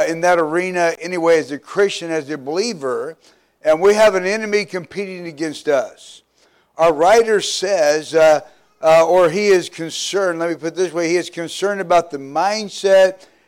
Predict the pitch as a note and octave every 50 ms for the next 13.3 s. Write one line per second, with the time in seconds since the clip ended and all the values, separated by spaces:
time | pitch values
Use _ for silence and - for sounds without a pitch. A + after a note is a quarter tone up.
0 | _ _ - D#3+ E3+ E3 E3 D#3+ D#3 D#3+ F3+ G3+ A3+ A3+ A3+ - - F#3+ F#3+ F3+
1 | E3+ D3 - - - G3 G3 F#3+ F3+ D#3 E3 D#3+ E3 F#3 A#3 B3 G#3+ D3+ C#3 C3
2 | A#2+ A#2 B2 D#3+ E3+ D#3 - - _ _ _ _ _ _ _ _ _ - - F3
3 | F#3 F3+ F3 F3 D3 - F3+ F3 E3+ D#3+ E3+ D#3+ D#3 F3+ G#3+ A3 G#3+ G3+ E3+ F3
4 | E3+ - - E3+ G3+ G#3+ G#3 G3+ F#3+ F#3 F3 E3 - - - F#3+ G3+ G3+ - -
5 | - F3 F3+ F3 E3+ E3+ F3 F#3+ G3+ G3+ G3 F3+ F3 E3+ F3 E3+ E3+ E3+ E3+ E3+
6 | E3 - D3 D3+ D#3+ F#3 F#3+ F#3+ F#3 E3+ D3+ - - - - - F#3 F#3+ G3 F#3+
7 | F3+ E3+ D#3 B2+ D3 F3 F3 F3 E3 D#3 - - _ _ _ _ _ _ - -
8 | D#3 D3+ C3 F3+ F#3 F3 F3 E3+ E3+ F3+ F#3+ G3 F#3+ - F#3 F#3 E3+ - - B2
9 | D3+ E3+ E3 E3 D#3+ D#3 E3 E3+ D#3+ B2+ B2+ C#3+ D#3 E3 F3+ F3+ E3+ - E3 D#3+
10 | D3+ D#3 E3 D#3+ D3+ D3+ F3 F3+ F3 D#3+ E3+ E3+ D#3+ D3 - - _ _ _ _
11 | - E3 F3 D#3+ E3+ D#3+ - - - F3 F#3 F#3 - - - D#3+ E3 D#3+ D#3 C#3
12 | - - - - F3+ F3+ F3+ F3+ E3+ E3 D#3 D3 E3 F3 F3 E3+ - - - E3+
13 | D#3+ D#3 D3 - -